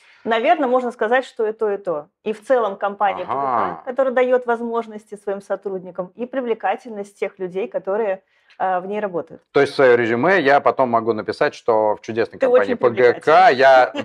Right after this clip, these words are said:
Speaker 2: сделал так, что стал очень привлекательным кадром на рынке труда. Супер. Вообще
Speaker 1: Да.
Speaker 2: прекрасно.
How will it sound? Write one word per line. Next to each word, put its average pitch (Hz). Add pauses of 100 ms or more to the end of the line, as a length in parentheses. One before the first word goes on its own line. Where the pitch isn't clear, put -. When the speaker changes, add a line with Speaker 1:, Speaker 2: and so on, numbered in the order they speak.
(160)
Speaker 2:
сделал 147
так, 170
что -
стал 143
очень 147
привлекательным 123
кадром 123 (260)
на 120
рынке 117
труда. 107
Супер. - (180)
Вообще 101
Speaker 1:
Да. 123
Speaker 2:
прекрасно. 95